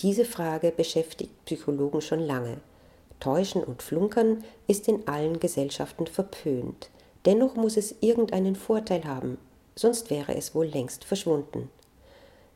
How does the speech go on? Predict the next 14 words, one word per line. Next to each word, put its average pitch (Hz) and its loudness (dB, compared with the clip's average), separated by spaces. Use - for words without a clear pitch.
Den 147 0
Nutzen 185 0
des - -6
Schwindelns 208 0
haben 170 -2
Mathematiker, 151 -4
Ökonomen 156 2
und - -8
Psychologen 147 0
nun 214 4
mit 240 4
einem 190 0
Computermodell 151 0
untersucht. 151 -2